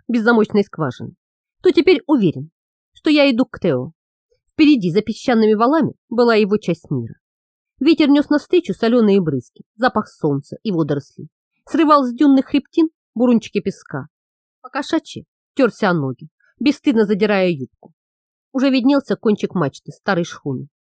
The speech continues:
которую целую вечность трепала на волнах, но никак не могло потопить.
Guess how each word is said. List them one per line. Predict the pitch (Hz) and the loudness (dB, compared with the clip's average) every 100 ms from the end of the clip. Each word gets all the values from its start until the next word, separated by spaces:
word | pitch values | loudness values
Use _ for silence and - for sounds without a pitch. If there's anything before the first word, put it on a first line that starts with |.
| _ _ | _ _
которую | - 262 294 277 | -4 0 0 -2
целую | - 277 262 | -2 0 0
вечность | 254 311 - 131 _ _ | 0 -4 -6 -18 _ _
трепала | - 254 - 202 190 | -4 -2 0 0 0
на | 180 | -2
волнах, | 175 156 123 - _ _ _ _ - | -2 -4 -8 -12 _ _ _ _ -2
но | 294 | 4
никак | 302 - 196 - | 4 2 -2 0
не | 214 | 0
могло | 220 226 | 2 0
потопить. | 220 185 185 - - | -4 -4 -6 -8 -18